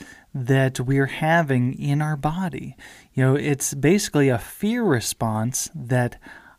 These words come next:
I'm going to starve. I'm go-, I'm not going to survive, right? And so our body tells us when we are hungry, like, "Hey, you're getting low on food, you know,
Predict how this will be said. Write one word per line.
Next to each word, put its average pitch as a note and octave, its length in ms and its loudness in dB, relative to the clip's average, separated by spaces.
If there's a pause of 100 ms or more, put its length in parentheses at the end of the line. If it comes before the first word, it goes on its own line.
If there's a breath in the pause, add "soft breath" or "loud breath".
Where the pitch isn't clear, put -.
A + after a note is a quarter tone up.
I'm C3+ 380 2
going B2+ 400 2
to C#3 460 0 (340)
starve. A2+ 720 -2
I'm C#3 380 2
go-, C3+ 240 2
I'm D#3 280 4
not F3 320 4
going D3+ 460 6
to D#3+ 240 2
survive, D3 1000 0 (480 loud breath)
right? C#3+ 220 6
And D#3+ 160 4
so D#3 340 8
our C#3+ 200 6
body D#3+ 440 6
tells G#3+ 440 0
us C3+ 240 2
when C3+ 340 4
we C#3 160 4
are C3 140 4
hungry, B2 600 2
like, A#2+ 280 -2
"Hey, E3+ 380 -2 (320 loud breath)
you're B2+ 120 -2
getting C#3+ 400 0
low C3+ 540 4 (260 loud breath)
on B2+ 280 2
food, B3+ 600 0
you D3+ 80 2
know, C3 380 2